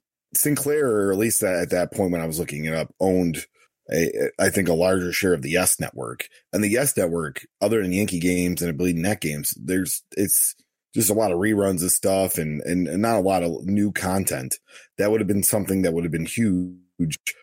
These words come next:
for that network to have a Ring of Honor T V show. And you would think Sinclair would just put it on there. And I, I think that was one of the biggest fails that they did. And then what was it? Joe Koff claimed that they were working on a deal, but then the pandemic changed that,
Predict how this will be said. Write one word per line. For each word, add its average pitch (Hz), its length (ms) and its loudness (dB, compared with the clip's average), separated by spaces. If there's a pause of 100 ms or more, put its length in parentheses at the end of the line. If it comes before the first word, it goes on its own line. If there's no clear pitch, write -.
for 92 60 -2
that 82 140 0
network 82 260 -4
to 80 100 -4
have 90 240 2
a 87 40 2
Ring 85 160 0
of 85 60 -2
Honor 82 180 -2
T - 140 -6
V 90 140 2
show. 82 200 0
And 78 100 -4
you 80 60 -2
would 78 100 -2
think 101 200 2
Sinclair 85 480 2
would 73 120 -6
just 80 200 -8
put 82 120 -4
it 78 80 -2
on 85 160 0
there. 76 100 -4
And 80 100 -2
I, 87 100 -2 (260)
I 104 100 4
think 104 160 2
that 95 100 2
was 92 120 0
one 92 120 2
of 85 60 -2
the 76 60 -10
biggest 90 320 2
fails 87 360 2
that 76 140 -4
they 80 140 0
did. 78 360 -2 (380)
And 107 160 0
then 123 160 2
what 139 140 2
was 135 120 2
it? 120 100 2
Joe 120 200 0
Koff 120 300 -2
claimed 107 380 0
that 104 120 -2
they 101 60 2
were 90 140 2
working 95 400 0
on 104 100 2
a 101 120 2
deal, 101 500 2 (340)
but - 100 -10
then 98 120 2
the 85 80 -4
pandemic 90 480 -2
changed 104 440 -2
that, 107 360 2